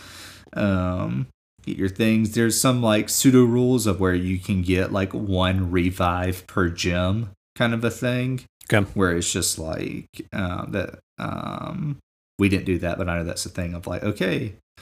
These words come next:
Speaker 1: like, before your first gym, you get to buy one revive potion and you get to use it once.
Speaker 2: Okay.
Speaker 1: And you can bring one back.
Speaker 2: Yep.
Speaker 1: And that is, that is it.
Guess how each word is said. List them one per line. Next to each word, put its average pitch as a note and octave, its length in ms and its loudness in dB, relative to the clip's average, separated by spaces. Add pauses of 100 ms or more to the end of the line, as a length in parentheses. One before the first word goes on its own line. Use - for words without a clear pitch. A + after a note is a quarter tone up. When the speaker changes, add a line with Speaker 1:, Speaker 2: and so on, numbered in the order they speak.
(160)
Speaker 1:
like, F2 100 -4
before G2 220 -2
your F#2 100 2
first F#2+ 320 -4
gym, C#3 340 2
you F#2 100 0
get F#2+ 300 0 (240)
to E2+ 340 -2
buy F2+ 280 2
one G2+ 260 2
revive A#2+ 420 0
potion F#2 500 -2
and F#2+ 100 -4
you E2 40 -8
get F2 140 -8
to E2 80 -10
use E2 180 -6
it - 120 -14
once. E2+ 720 -8
Speaker 2:
Okay. A2 300 4
Speaker 1:
And E2 500 0
you G#2 160 2
can F2+ 140 -2
bring E2+ 360 -4
one F2+ 240 2
back. - 520 -4 (160)
Speaker 2:
Yep. A2 100 8
Speaker 1:
And E2+ 80 0
that D#2 160 -2
is, D#2+ 220 -8 (120)
that E2 160 -4
is E2+ 140 -2
it. E2+ 300 -6